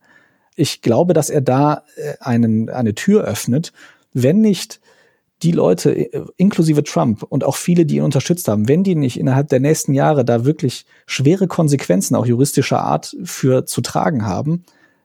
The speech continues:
dann werden die das in ihr Playbook aufnehmen. Und das wird am Ende, wird es die Republikaner spalten in die, die sagen, "Wir sind noch verfassungstreu", und die, die sagen,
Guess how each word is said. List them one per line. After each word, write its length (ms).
dann 200
werden 180
die 60
das 140
in 80
ihr 80
Playbook 380
aufnehmen. 460
Und 340
das 240
wird 200
am 160
Ende, 440
wird 260
es 120
die 120
Republikaner 680
spalten 520
in 300
die, 160
die 120
sagen, 280
"Wir 60
sind 140
noch 100
verfassungstreu", 720
und 140
die, 60
die 120
sagen, 440